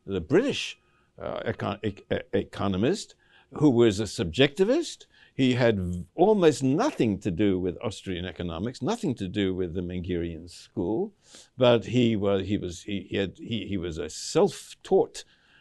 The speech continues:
economist, subjectivist economist,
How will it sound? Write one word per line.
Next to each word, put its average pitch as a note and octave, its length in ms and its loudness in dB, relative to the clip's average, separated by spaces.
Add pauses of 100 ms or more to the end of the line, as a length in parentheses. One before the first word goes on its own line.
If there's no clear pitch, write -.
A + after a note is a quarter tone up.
(140)
economist, A#2+ 1000 -4
subjectivist A2 920 0
economist, G#2+ 760 -6